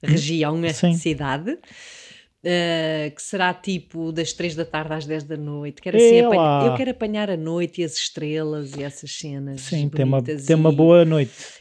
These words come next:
Speaker 2: E pronto, e nessa altura em princípio também já está calorzinho,
Speaker 1: Já.
Speaker 2: portanto fiquem alerta também com esta data. Ahm,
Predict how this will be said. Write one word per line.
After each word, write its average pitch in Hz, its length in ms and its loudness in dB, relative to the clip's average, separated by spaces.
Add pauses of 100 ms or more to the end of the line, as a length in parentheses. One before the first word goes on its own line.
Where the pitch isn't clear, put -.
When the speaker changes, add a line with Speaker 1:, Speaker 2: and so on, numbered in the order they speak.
Speaker 2:
E 165 260 -10 (100)
pronto, 135 280 -14
e 139 40 -14
nessa 139 240 -12
altura 156 300 -8
em 156 40 -4
princípio 151 480 -10
também 147 240 -8
já 139 140 -6
está 139 200 -8
calorzinho, 156 720 -6 (160)
Speaker 1:
Já. 117 100 -6
Speaker 2:
portanto 147 440 -6
fiquem 147 360 -12
alerta 139 460 -6
também 139 320 -8
com 135 120 -10
esta 135 280 -6
data. 156 540 -6 (720)
Ahm, 180 1120 -2